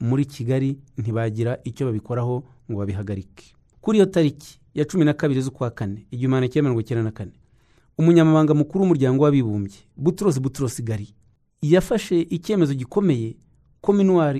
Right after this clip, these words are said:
igomba kuva mu Rwanda muri Jenoside. Ibyo yabikoze igihe Minisitiri w'Ububanyi n'Amahanga w'Ububiligi, Willy Claes, yari i Bonn mu Budage. Ahahurira na Boutros Ghali, amubwira ko Minuar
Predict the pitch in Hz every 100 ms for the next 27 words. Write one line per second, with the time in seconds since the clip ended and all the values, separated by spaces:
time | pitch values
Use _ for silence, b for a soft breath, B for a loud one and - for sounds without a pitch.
0 | 139 131 147 165 160 127 117 110 107 110
1 | 120 110 101 - 107 - _ _ _ -
2 | 214 208 190 214 247 - 147 117 113 113
3 | - 143 143 143 147 147 147 139 170 208
4 | - 175 175 165 165 147 160 156 151 117
5 | 107 107 117 156 160 131 120 - - -
6 | _ _ - 131 156 175 - 123 147 139
7 | 117 107 107 120 101 - _ _ _ -
8 | 156 160 156 156 175 190 180 151 131 117
9 | 110 - - _ _ _ _ - 165 156
10 | 151 214 233 - 123 - _ _ - 165
11 | 214 233